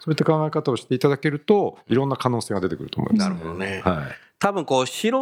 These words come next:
Speaker 2: 人的な人の映像の作り方だと、最後にさ、社員が一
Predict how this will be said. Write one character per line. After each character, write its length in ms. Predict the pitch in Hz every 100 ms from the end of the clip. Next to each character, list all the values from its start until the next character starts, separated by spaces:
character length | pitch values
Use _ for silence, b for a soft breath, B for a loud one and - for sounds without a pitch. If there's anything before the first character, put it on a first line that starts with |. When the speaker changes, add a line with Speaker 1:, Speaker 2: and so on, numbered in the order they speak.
| 269
Speaker 2:
人 140 | 262
的 340 | 262 254 262
な 200 | 240 233
人 580 | 220 - 226 226 220 220
の 380 | 220 247 220 151
映 140 | 147
像 180 | 151 156
の 240 | 156 147 - _ -
作 220 | - 165
り 80 | 156
方 200 | 156 147
だ 60 |
と、 220 | 117 104
最 240 | 110 190 185
後 100 | 131
に 120 | 104
さ、 260 | - 95 - B B
社 180 | - 156
員 80 |
が 80 |
一 60 | 127